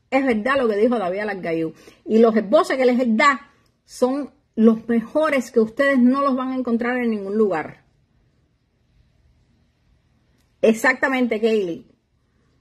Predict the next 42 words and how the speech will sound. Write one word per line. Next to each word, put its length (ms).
Una 220
de 120
las 160
dos. 180
No 100
sé 140
cuál 160
de 80
las 100
dos, 140
porque 220
como 160
yo 100
no 60
vivo 160
en 100
Cuba, 180
no 80
te 100
puedo 120
decir 160
que 80
lo 80
que 60
es 80
Duragina, 380
yo 80
no 60
sé. 140
Lo 160
he 60
oído 160
de 60
hablar 200
que 60
la 80
gente 160
que 80
lo 100
dicen, 260
pero 180
bueno. 220